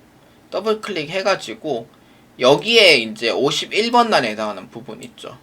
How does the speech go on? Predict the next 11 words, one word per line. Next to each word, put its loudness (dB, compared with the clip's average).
공급 -4
가액과 2
세액이 2
있어요. -14
그러면은 0
십육 0
번 4
난에 2
해당하는 0
공통 0
매입세 2